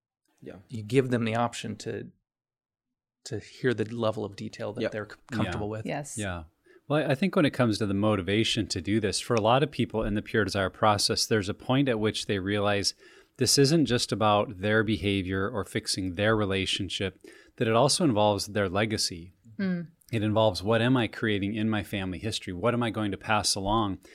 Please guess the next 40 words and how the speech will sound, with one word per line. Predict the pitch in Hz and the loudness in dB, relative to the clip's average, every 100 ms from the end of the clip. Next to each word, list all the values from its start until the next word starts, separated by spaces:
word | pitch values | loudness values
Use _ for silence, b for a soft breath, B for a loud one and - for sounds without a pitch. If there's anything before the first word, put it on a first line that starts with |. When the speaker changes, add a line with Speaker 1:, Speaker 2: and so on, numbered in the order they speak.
| b b b | b b b
Speaker 3:
Which | 127 - - | 0 0 -2
really | 120 147 156 | 2 4 4
can | 117 | 2
move | 113 123 120 | 2 2 2
someone | 127 113 | 2 0
towards, | 107 113 107 95 | 0 0 -2 0
"This | 143 - | -2 0
isn't | 202 151 123 | 0 2 2
an | 107 107 | 2 2
if | 135 139 | 2 2
I | 117 | 0
share | 101 - | 0 -2
with | 101 92 | -2 -2
my | 98 | -6
kids." | 92 120 104 95 | -4 -4 -2 -4
It, | 139 | 0
it, | 139 147 | 2 2
it | 147 | 2
will | 139 175 | 4 4
be | 135 | 2
a | 95 | 0
when, | 90 104 90 85 82 b b b | -2 -4 -4 -8 -12 b b b
because | - - 131 101 - | -4 0 0 0 0
I | 120 151 | 2 4
need | 160 123 | 4 2
to | 131 | 0
start | - 117 - | 2 0 2
passing | 120 117 - 107 | 0 2 0 -2
on | 104 101 | -2 -2
my | 92 | -4
healing. | 82 113 160 98 85 | -4 0 0 0 -4
I | 104 | 0
need | 139 131 | 2 2
to | |
pass | - 117 113 - | 0 -2 0 0
on | 110 95 | -2 -4
grace | 92 117 143 - | -2 0 2 0
that | 117 | -2
maybe | 113 120 | -2 0
I, | 107 | -2